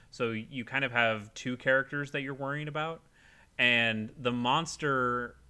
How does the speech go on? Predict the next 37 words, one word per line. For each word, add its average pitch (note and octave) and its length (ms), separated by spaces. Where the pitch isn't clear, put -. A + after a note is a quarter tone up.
has, A#2 880
uh, G2+ 500
kind C3+ 180
of A#2+ 80
a A#2 40
mind A2 300
of G#2 80
its - 180
own. C#3 380
And A2+ 160
there A2+ 120
are A2+ 60
different C3+ 320
times B2 500
where A2 320
if B2+ 220
you B2 100
build B2+ 280
up A#2 120
enough A2+ 240
trust B2 460
over A2 160
the G#2 140
course - 320
of - 60
a G2 60
battle, G#2 680
you A2+ 160
can G#2+ 220
command G#2+ 440
them G2+ 120
to G#2+ 100
do G#2 160
a F#2+ 60
very G2 220
specific G2+ 500
move. F#2+ 340